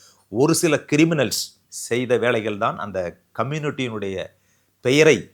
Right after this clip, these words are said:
பத்திரிகைகள் மற்றும் சமூக ஊடகங்கள், திரைப்படங்கள், இவர்களெல்லாம் அதை சொல்லிக் கொண்டிருக்கின்றார்கள். இந்த பவேரியா கேங்கை வந்து எப்படி கண்டுபிடித்தார்கள்? உங்களுக்கு தெரியும்,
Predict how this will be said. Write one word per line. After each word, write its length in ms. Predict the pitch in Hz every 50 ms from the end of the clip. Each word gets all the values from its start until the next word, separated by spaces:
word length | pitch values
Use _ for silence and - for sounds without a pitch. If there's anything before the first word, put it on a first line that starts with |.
| _ _
பத்திரிகைகள் 640 | - 110 110 - 135 120 110 92 107 104 104 107 98
மற்றும் 320 | 95 98 92 - 104 98
சமூக 440 | 95 - 98 101 110 117 117 104 98
ஊடகங்கள், 520 | 92 98 92 92 92 90 87 95 98 98 _ _ _
திரைப்படங்கள், 720 | - 131 135 147 - - 127 107 107 104 101 104 101 95 _ _ _
இவர்களெல்லாம் 580 | - 104 110 101 107 104 101 110 117 123 - _ _
அதை 280 | - 95 95 95 92
சொல்லிக் 360 | 90 - - 101 110 117 - 107
கொண்டிருக்கின்றார்கள். 600 | 95 98 87 - 98 85 87 82 78 90 92 - _
இந்த 260 | - 170 214 247 220
பவேரியா 640 | 190 135 131 147 170 202 208 196 190 165 143 113 90 - 87
கேங்கை 280 | 101 131 147 156 147
வந்து 180 | 135 131 135 131
எப்படி 300 | 123 135 139 - 202 180
கண்டுபிடித்தார்கள்? 640 | 139 147 135 131 120 117 113 90 110 98 92 101 104
உங்களுக்கு 300 | - - 104 107 110 98
தெரியும், 340 | 85 113 117 117 110 92 -